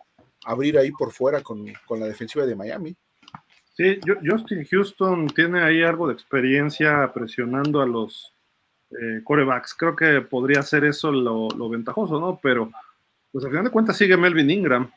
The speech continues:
Speaker 2: Entonces, yo creo que Ingram sería el que empezaría y estaría alternándose con él, eh,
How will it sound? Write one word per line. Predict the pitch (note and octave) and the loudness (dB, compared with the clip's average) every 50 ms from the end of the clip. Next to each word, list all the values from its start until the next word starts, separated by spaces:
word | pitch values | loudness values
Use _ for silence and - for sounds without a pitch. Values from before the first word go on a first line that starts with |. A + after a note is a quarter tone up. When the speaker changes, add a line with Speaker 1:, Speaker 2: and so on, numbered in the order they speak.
| _ _ _ _ _ _ _ _ _ _ _ _ _ _ _ _ _ _ - | _ _ _ _ _ _ _ _ _ _ _ _ _ _ _ _ _ _ -14
Speaker 2:
Entonces, | B2+ B2 A2+ - C#3+ D3 D3+ D#3 D3+ E3 E3 | -12 -12 -8 -2 -2 0 0 2 0 0 2
yo | D#3 E3 | 0 0
creo | D3+ F3 F3+ - | 0 -2 -2 2
que | - D3+ C#3+ | 2 4 4
Ingram | D#3 D#3 D#3+ E3 F3 F3 F3 E3 | 4 2 2 2 4 4 2 2
sería | - - - B2 B2 C3 C3+ D3+ D3+ | -2 -4 -4 -2 0 0 0 0 0
el | D#3 C#3 | -2 -2
que | C#3+ B2+ | -2 -2
empezaría | B2 A2+ A2+ A#2 A2 A2 - B2 A#2 A#2+ C3+ C#3 D3+ D#3 D#3+ E3 F3 F3 | -2 -2 -4 -6 -6 -6 -6 -8 -6 -2 0 2 4 6 6 6 6 6
y | D3+ | 4
estaría | A#2+ - - A#2 B2 B2+ | 2 0 -2 -2 0 0
alternándose | C3+ C3 - B2+ C3 C3 C3 C3+ C#3 C3+ B2+ - B2 A2+ A2+ | 0 0 0 -2 0 2 0 2 2 0 -2 -2 -4 -6 -6
con | - G#2+ A2+ B2+ | -8 -6 -4 -2
él, | C3 B2 A2+ - _ _ _ _ _ _ _ _ _ _ - | -2 -2 -2 -6 _ _ _ _ _ _ _ _ _ _ -10
eh, | A2+ A#2 A#2 A#2 A2+ A2+ A2+ A2 A2 | -8 -6 -6 -6 -6 -6 -4 -6 -6